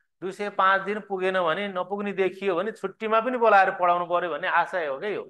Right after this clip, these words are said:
त्यस्तो आशय हो। ल, ल, धन्यवाद। अगाडि बढौँ। शिक्षक सक्षमता प्रारूप दुई हजार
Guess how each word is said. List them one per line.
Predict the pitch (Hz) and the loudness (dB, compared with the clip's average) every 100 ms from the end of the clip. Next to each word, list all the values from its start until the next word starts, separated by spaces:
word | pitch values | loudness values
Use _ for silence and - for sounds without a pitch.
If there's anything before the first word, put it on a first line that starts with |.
| - _ _ _ - | -18 _ _ _ -18
त्यस्तो | 151 180 | -8 -2
आशय | 143 113 123 110 | -2 -2 -8 -12
हो। | - - - | -14 -20 -14
ल, | 123 - _ _ _ _ _ _ _ _ _ _ _ _ _ _ 165 | -14 -14 _ _ _ _ _ _ _ _ _ _ _ _ _ _ -2
ल, | 180 | 0
धन्यवाद। | 160 165 175 190 233 - - _ _ - | 0 0 4 4 4 -2 -16 _ _ -14
अगाडि | 151 160 175 | -6 -4 -2
बढौँ। | 180 202 233 - _ _ _ _ _ _ _ _ _ _ _ _ _ _ _ _ _ _ _ _ _ _ _ _ _ _ _ _ _ _ - | -2 -2 -6 -14 _ _ _ _ _ _ _ _ _ _ _ _ _ _ _ _ _ _ _ _ _ _ _ _ _ _ _ _ _ _ -16
शिक्षक | 208 247 240 | -8 -6 -4
सक्षमता | 240 214 - 214 214 220 | -2 -4 -2 -6 0 0
प्रारूप | 214 202 202 160 | 4 4 4 0
दुई | 147 185 | -6 -4
हजार | 208 220 233 - | 0 0 -2 -12